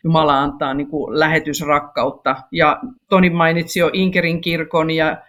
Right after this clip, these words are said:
ja niitä on onneksi muitakin kansoja. Ja t-, tää on, tää on tärkeetä. Sitten tämmöiset fanielementit, Israelin liput ja, ö, humukset tai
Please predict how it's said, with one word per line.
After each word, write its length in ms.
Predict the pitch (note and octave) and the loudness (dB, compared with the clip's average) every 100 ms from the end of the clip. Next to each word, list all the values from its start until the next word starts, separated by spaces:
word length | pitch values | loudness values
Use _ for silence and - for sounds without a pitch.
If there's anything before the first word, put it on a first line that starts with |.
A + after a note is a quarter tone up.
| _ _ - | _ _ 0
ja 140 | E3+ | 2
niitä 300 | F3 E3+ F3 | 2 -2 -2
on 200 | E3+ F3 | -2 -2
onneksi 380 | F#3 F#3+ G3 - | -4 -2 -2 2
muitakin 500 | A#3+ F#3+ C#3+ G#2 - | 2 2 -2 -4 -6
kansoja. 520 | C3 A#2+ - - B2+ _ _ - | -4 -4 -4 -6 -8 _ _ -8
Ja 300 | E3 D3+ - - _ - | 0 0 -2 -10 _ -4
t-, 160 | G3 | 0
tää 140 | A#3 G#3+ | 4 2
on, 140 | - | 2
tää 100 | A#3 | 0
on 120 | G3 | 2
tärkeetä. 640 | F3 E3 D3 A#2+ C3 E3 - _ _ _ _ _ _ - - | 2 2 2 -2 0 -2 -6 _ _ _ _ _ _ -20 -2
Sitten 220 | G#3 G3+ | 0 2
tämmöiset 360 | G#3+ G#3+ G3+ G3+ - - | 2 2 0 -2 -6 0
fanielementit, 960 | A3 A3 G3+ F#3 F3+ F3+ G3 F#3+ F3+ | 2 4 4 4 2 2 2 2 -2
Israelin 600 | F#3+ F#3+ F#3 E3+ E3+ E3 D#3 | -2 0 2 2 0 -2 -4
liput 460 | E3 E3+ E3+ E3 | -2 -2 -2 -4
ja, 320 | F#3 E3 D#3+ - - - _ - | 0 2 2 -2 -18 -20 _ 2
ö, 160 | D#3+ E3+ | 4 4
humukset 680 | F#3+ F3+ F3 F3 F3+ D#3+ - | 4 4 2 0 0 0 0
tai 440 | F3 E3 D#3+ D#3 | 2 4 4 2